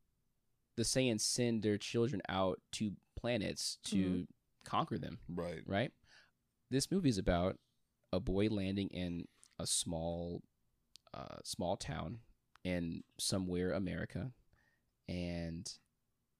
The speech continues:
Speaker 1: the parents take him in, just like, uh, Ma and Pa Kent did.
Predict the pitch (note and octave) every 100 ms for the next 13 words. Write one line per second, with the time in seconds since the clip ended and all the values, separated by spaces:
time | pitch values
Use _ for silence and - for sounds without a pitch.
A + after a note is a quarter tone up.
0 | _ _ _ _ - - - A2 F2+ -
1 | F2+ B2+ G#2+ F#2+ B2+ - - F2+ F#2+ -
2 | _ _ _ _ _ - F2+ E2+ F2 F2+
3 | - F2+ - _ _ _ _ - G2+ -
4 | F2 E3